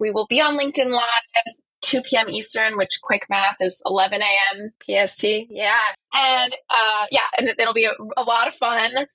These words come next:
So we'd love to have some engagement in the comments. So definitely try to tune in if you can and cheer on your fellow founders in the comments. And then we will be having an event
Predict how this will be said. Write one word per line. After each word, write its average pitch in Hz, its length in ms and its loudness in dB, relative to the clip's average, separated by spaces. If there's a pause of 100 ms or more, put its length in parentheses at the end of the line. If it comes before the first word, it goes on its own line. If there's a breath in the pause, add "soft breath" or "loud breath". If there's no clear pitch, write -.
(160)
So 220 560 0
we'd 226 200 -2
love 254 220 0
to 294 80 -2
have 233 200 4
some 247 160 -2
engagement 220 460 0
in 208 40 0
the 208 80 0
comments. 320 600 -2
So 247 100 -2
definitely 240 800 0
try 254 220 0
to 233 80 -6
tune 240 220 -4
in 226 100 0
if 226 140 -6
you 226 100 -2
can 226 500 0
and 208 100 -4
cheer 220 380 0
on 208 460 0 (100)
your 190 220 0 (140)
fellow 196 340 0 (100)
founders 202 720 0 (100)
in 202 140 -2
the 202 80 -2 (100)
comments. 269 800 -2
And 214 140 2
then 214 180 2
we 202 120 -4
will 220 400 0
be 214 60 -6
having 202 500 0
an 196 100 -2
event 202 560 0